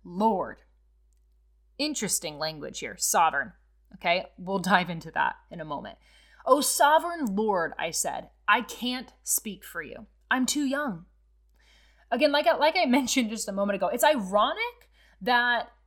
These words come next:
Jeremiah calls God sovereign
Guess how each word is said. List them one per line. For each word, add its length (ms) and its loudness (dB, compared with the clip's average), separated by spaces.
Jeremiah 640 2
calls 460 2
God 360 2
sovereign 640 -6